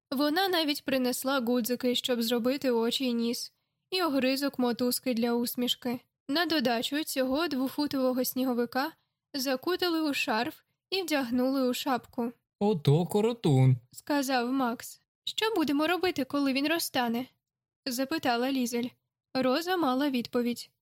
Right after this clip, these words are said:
Speaker 1: «Усе повитираєш, зауменш. І то швиденько». Тато не погодився.
Speaker 2: «Він не розтане».
Speaker 1: Він потер руки і подмухав на них.
Speaker 2: «Тут самому можна замерзнути».
Speaker 1: Хоча сніговик таки розтанув,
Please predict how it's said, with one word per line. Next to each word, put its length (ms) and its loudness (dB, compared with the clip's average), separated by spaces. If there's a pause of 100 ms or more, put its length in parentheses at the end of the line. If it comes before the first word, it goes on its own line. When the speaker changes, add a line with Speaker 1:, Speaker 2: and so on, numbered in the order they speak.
(120)
Speaker 1:
«Усе 340 0
повитираєш, 720 0
зауменш. 680 -2 (300)
І 100 0
то 160 0
швиденько». 680 0 (300)
Тато 340 0
не 160 2
погодився. 720 -2 (280)
Speaker 2:
«Він 300 4
не 140 2
розтане». 720 0 (260)
Speaker 1:
Він 240 0
потер 400 0
руки 400 0
і 240 -4
подмухав 580 0
на 140 0
них. 300 -4 (240)
Speaker 2:
«Тут 320 -4
самому 760 4
можна 520 6
замерзнути». 800 0 (120)
Speaker 1:
Хоча 420 0
сніговик 580 0
таки 280 0
розтанув, 640 -2